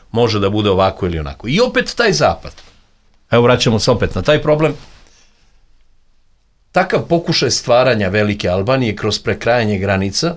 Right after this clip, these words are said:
na Balkanu ne može da prođe bez sukoba. Koliki ti sukobi mogu da budu, to je gotovo nepredvidivo.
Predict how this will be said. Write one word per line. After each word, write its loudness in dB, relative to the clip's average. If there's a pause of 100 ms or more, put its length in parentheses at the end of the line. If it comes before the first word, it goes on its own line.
(120)
na 0
Balkanu -2
ne 0
može -2
da -4
prođe -6
bez -2
sukoba. -8 (1400)
Koliki 0
ti -6
sukobi -4
mogu -4
da -10
budu, -4 (280)
to -2
je 2
gotovo -2
nepredvidivo. -2